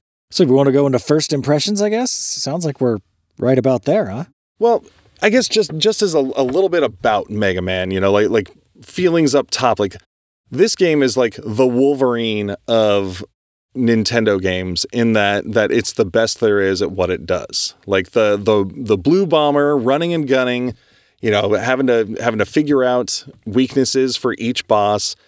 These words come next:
Speaker 2: It's got a formula that all of the greatest Mega Man games stick to, and it's always entertaining to me. You know, I, again, I haven't beaten all of them, but
Speaker 1: Yeah, e-,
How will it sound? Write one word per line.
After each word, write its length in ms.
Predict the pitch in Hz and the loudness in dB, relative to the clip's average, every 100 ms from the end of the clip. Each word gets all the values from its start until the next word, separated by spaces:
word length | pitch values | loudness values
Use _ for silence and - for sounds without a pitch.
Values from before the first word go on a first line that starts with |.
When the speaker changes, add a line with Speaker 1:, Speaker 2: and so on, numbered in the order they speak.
| _ _ _ 120 | _ _ _ -6
Speaker 2:
It's 160 | 117 | -2
got 160 | 165 180 | 0 0
a 40 | |
formula 680 | - 160 156 135 104 98 92 | 0 0 2 2 2 0 -2
that 320 | - 107 110 107 - | -6 0 0 0 0
all 200 | 123 131 | 2 0
of 120 | 110 | -2
the 240 | 110 98 | -4 -4
greatest 600 | 92 - 104 113 120 - | -8 -2 0 2 0 0
Mega 220 | 107 101 | 0 0
Man 220 | 98 95 95 | 2 0 0
games 300 | 95 92 - | 0 0 -4
stick 320 | - 156 - | -2 -4 -2
to, 260 | 104 90 90 107 | -2 -2 -2 -2
and 100 | 104 | -2
it's 180 | 95 - _ _ | -2 -6 _ _
always 460 | 151 143 123 110 101 | 0 0 2 0 0
entertaining 580 | 101 95 107 92 - - | -2 -2 -2 -4 -8 -10
to 100 | - | -4
me. 220 | 110 82 _ _ _ - | -4 -6 _ _ _ -10
You 60 | |
know, 60 | 90 | -6
I, 220 | 90 113 - _ - _ 127 | -2 -2 -4 _ -20 _ -2
again, 240 | 123 98 | 0 0
I 60 | 135 | -4
haven't 200 | 101 95 | -6 -2
beaten 220 | 95 71 | -2 -2
all 160 | 90 | -6
of 60 | 87 | -6
them, 200 | 87 87 | -8 -8
but 240 | 90 82 - _ _ | -6 -6 -8 _ _
Speaker 1:
Yeah, 140 | - 196 - | -2 -2 0
e-, 160 | 175 - | -2 -2